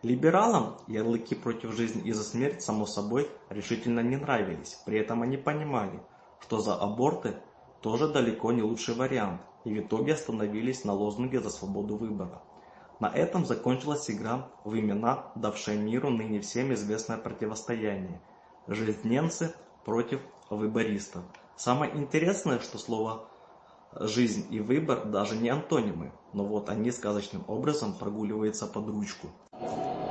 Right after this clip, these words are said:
Между тем, пока враждующие партии занимались лингвистическим пинг-понгом, тысячи абортариев благодаря очередному трюку либеральной магии стали непостижимым образом превращаться в центры планирования семьи.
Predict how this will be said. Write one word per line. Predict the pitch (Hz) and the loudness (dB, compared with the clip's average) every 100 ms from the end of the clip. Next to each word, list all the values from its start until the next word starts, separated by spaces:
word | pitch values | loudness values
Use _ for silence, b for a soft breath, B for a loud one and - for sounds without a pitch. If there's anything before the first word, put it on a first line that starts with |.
| - - - | -2 -2 2
Между | 139 165 180 | 6 8 6
тем, | 190 220 233 233 - - | 4 4 2 0 -2 -2
пока | - 143 139 | 0 4 6
враждующие | 135 127 127 127 117 127 | 8 6 6 4 4 0
партии | - 120 117 117 | 4 6 6 2
занимались | 107 110 117 120 117 110 107 - - - | 0 2 2 4 4 2 -2 -6 -12 0
лингвистическим | 117 113 107 - 117 110 - 110 | 2 2 -2 -2 -2 -2 -4 -4
пинг-понгом, | - 110 - - 180 156 107 95 - - | -2 -4 -2 4 4 4 0 -2 -10 -4
тысячи | 110 - - | -4 -2 0
абортариев | 104 101 104 - 143 160 113 98 | 0 0 -2 2 2 4 2 2
благодаря | 104 104 104 110 113 107 - B B - | 0 0 -2 0 2 0 -2 B B -8
очередному | 104 113 107 110 110 110 104 | -4 -2 0 0 0 0 0
трюку | 113 110 104 95 - - | 0 0 2 0 -2 -6
либеральной | 113 113 110 107 104 104 104 | -4 0 0 0 2 2 2
магии | 117 160 139 104 | 4 2 2 -2
стали | - 110 143 | 0 2 2
непостижимым | 156 135 110 - 104 107 101 - | 2 -2 -6 -4 0 2 2 0
образом | 127 143 135 101 | 2 4 2 0
превращаться | - 104 95 98 104 110 - | 0 0 0 -2 -2 0 -2
в | - | -2
центры | 110 107 - | -2 -2 -2
планирования | 123 110 101 101 104 104 101 | 0 2 0 0 0 0 -2
семьи. | - 113 | -4 -4